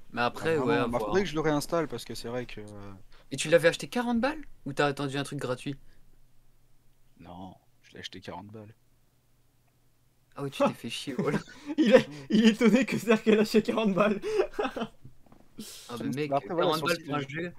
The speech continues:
Speaker 2: Après, voilà, t'avais un, j'avais un petit pack officiel, parce que j'avais un petit pack de bienvenue, un peu comme, euh, comme Olren avec, euh, Lost Ark, parce que le jeu est
Speaker 3: Ouais.
Speaker 2: encore en early access.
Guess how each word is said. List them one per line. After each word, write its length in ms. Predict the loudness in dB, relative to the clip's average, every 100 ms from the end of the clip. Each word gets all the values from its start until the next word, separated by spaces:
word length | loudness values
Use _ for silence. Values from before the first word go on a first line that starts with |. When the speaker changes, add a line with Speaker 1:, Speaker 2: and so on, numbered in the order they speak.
| -18 -20 -14 -12
Speaker 2:
Après, 160 | -6
voilà, 140 | -4 -4
t'avais 180 | -4 -6
un, 140 | -6
j'avais 200 | -6 -6
un 80 | -6
petit 160 | -10 -8
pack 180 | -6
officiel, 400 | -6 -10 -6 -6
parce 160 | -6 -8
que 40 | -8
j'avais 100 | -10
un 60 |
petit 140 | -10 -10
pack 180 | -8
de 100 | -6
bienvenue, 320 | -8 -8 -6 -8
un 60 |
peu 120 | -8
comme, 240 | -12 -12 -14
euh, 360 | -16 -18 -18 -16
comme 200 | -16 -14
Olren 280 | -14 -14
avec, 320 | -12 -14 -14 -14
euh, 260 | -14 -16 -14
Lost 180 | -8 -6
Ark, 140 | -6
parce 140 | -8 -12
que 160 | -10
le 200 | -10 -8
jeu 100 | -4
est 20 | -2
Speaker 3:
Ouais. 80 |
Speaker 2:
encore 200 | -2 -4
en 120 | -6 -6
early 220 | -4 -6
access. 360 | -4 -8 -8